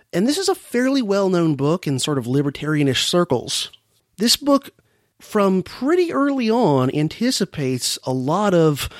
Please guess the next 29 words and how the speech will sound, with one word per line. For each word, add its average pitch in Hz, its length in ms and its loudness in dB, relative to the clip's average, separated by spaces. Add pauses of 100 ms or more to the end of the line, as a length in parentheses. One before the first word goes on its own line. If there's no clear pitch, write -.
(300)
modern 160 680 0
arguments 139 600 0
as 131 320 -4
to 131 460 -2 (300)
why 151 360 2
government 147 420 2
interventions 135 680 0
into 135 160 0
the 131 140 0
economy 143 600 0
are 120 340 -2 (260)
bad. 127 440 -2 (480)
This 175 160 0
book 185 160 0
explains 175 720 2
how 127 460 -2 (800)
government 214 340 2
interventions 175 520 0
into 160 120 2
the 139 100 0
economy 156 540 0 (380)
are 131 220 2
violations 165 760 0
of 127 160 -4
people's 123 320 -4
rights 143 460 2
and 135 140 -2
that 131 100 0
they 131 120 -2